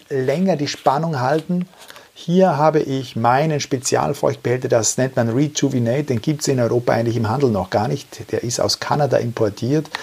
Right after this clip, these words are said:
Das kannst du aber selber machen, ich werde das in einer kommenden Episode auch zeigen. Feucht halten. Da ist ein Schwamm drinnen, der ist, äh, mit, äh, Listerin, nennt man das, äh, angefeuchtet, Alkohol, damit das nicht schimmelt.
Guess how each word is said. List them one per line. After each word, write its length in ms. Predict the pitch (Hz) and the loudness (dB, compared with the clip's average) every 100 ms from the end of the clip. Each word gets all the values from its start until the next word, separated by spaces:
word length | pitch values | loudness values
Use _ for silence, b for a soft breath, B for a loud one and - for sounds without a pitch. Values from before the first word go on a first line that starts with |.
| B - | B -16
Das 100 | - | -2
kannst 300 | 156 208 175 | 0 2 2
du 40 | |
aber 140 | 147 | 2
selber 260 | 131 143 156 | 2 2 2
machen, 280 | 143 120 117 | 2 -2 -6
ich 60 | 117 | -4
werde 160 | 135 | -2
das 160 | 131 123 | -2 -4
in 160 | 131 | -6
einer 180 | 123 120 | -8 -8
kommenden 520 | 107 139 147 127 123 | -8 -6 -6 -8 -8
Episode 580 | 110 107 104 110 135 - | -10 -8 -8 -6 -6 -6
auch 120 | - | -8
zeigen. 380 | - 110 104 151 B B B B B | -10 -10 -10 -14 B B B B B
Feucht 600 | - - 175 196 185 - | -12 2 4 4 0 -4
halten. 400 | - - - 85 | -12 -12 -16 -14
Da 160 | - 165 | -6 -4
ist 180 | 196 175 | -4 -4
ein 120 | 151 | -4
Schwamm 300 | 135 147 185 | -2 -2 0
drinnen, 360 | 170 170 170 151 | -2 -2 -4 2
der 240 | 147 143 | 2 2
ist, 500 | 147 143 - - - | -2 -4 -4 -6 -4
äh, 340 | 131 131 131 131 127 B B B B | 0 4 4 2 -4 B B B B
mit, 640 | 143 143 143 139 - - | 0 4 4 4 0 -4
äh, 420 | 131 127 127 127 127 | 2 4 4 4 2
Listerin, 920 | 139 185 214 - - 143 143 196 165 | 4 4 2 0 4 4 4 0 -2
nennt 240 | 107 113 | -4 -8
man 140 | 123 123 | -8 -6
das, 360 | 135 139 - | -8 -6 -8
äh, 120 | - | -6
angefeuchtet, 1400 | 127 120 117 107 101 - - 135 147 156 - 139 135 - | -2 -2 -2 -6 -10 -20 -16 -12 -8 -6 -4 -4 -6 -10
Alkohol, 380 | 131 139 143 143 | -12 -8 -8 -6
damit 260 | 127 135 | -8 -6
das 140 | 131 - | -8 -8
nicht 140 | 117 | -10
schimmelt. 420 | - 196 147 160 | -4 -2 -2 -4